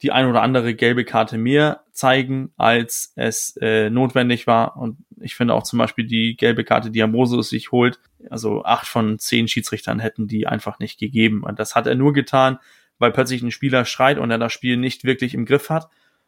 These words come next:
Und dann muss er die gelbe Karten geben, weil sonst f-,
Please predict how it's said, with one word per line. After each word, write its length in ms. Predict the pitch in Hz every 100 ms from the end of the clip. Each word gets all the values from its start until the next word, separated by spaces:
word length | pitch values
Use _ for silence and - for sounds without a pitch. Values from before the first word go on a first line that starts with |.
| _ -
Und 120 | 120
dann 100 | 120
muss 220 | 143 143
er 120 | 147
die 140 | 127 127
gelbe 260 | 131 127
Karten 360 | 127 123 120 120
geben, 260 | 117 117 113
weil 140 | 113
sonst 240 | 120 117
f-, 180 | - -